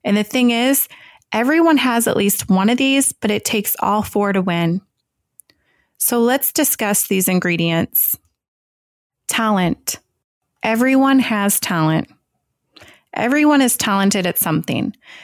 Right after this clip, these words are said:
Now, whether you use your talents to fulfill your purpose and win, that's another story. But we were all born to win, and it's up to each of us to unlock the power from within.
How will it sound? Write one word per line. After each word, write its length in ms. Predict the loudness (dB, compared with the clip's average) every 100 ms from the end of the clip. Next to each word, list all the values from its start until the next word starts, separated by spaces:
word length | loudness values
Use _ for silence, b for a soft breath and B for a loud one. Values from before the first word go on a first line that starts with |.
| B
Now, 160 | -2 0
whether 280 | 0 0 0
you 180 | 2
use 340 | 2 2 0 0
your 120 | -2
talents 480 | -2 -2 0 -2 -2
to 100 | -4
fulfill 380 | -2 -4 -2 -2
your 160 | -2
purpose 460 | -4 -6 -2 -2 0
and 180 | 2 2
win, 360 | 2 2 2 0
that's 240 | -4 -4 -2
another 320 | 0 0 -2
story. 600 | -2 -2 -2 -2 -4 -8 _ _ _ _ _
But 140 | -2 0
we 120 | 2
were 180 | 0 -2
all 200 | -2 -2
born 320 | 0 0 2 2
to 80 |
win, 420 | 2 0 0 0 0
and 220 | 0 0
it's 160 | 0
up 220 | -4 -6 -4
to 160 | -2
each 200 | -2 -2
of 140 | -2 0
us 240 | -2 -2
to 140 | -2
unlock 400 | 0 2 0 -2
the 60 | -6
power 380 | -4 -2 -2 -2
from 240 | -2 0
within. 460 | 0 0 -2 0